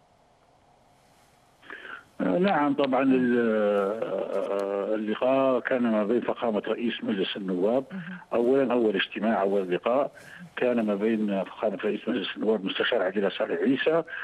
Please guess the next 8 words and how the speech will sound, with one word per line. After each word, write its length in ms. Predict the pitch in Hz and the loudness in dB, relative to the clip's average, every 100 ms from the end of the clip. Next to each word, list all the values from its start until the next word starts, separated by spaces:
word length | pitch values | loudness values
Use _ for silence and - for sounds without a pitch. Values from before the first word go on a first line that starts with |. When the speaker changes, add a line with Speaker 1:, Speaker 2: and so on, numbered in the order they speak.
| - - | -10 -2
Speaker 1:
والسيد 440 | 127 - 165 147 120 | 0 2 2 4 2
عبد 120 | 120 | 0
الحميد 320 | - 113 107 | 0 0 0
الدبيبة 480 | 101 117 120 123 117 | 0 0 2 2 2
رئيس 240 | 107 113 | 2 0
حكومة 400 | - 113 120 104 - | 0 -2 -2 -2 -2
الوحدة 320 | 107 104 - | 0 0 -2
الوطنية، 640 | 120 95 90 90 131 156 156 | -2 0 0 2 4 4 2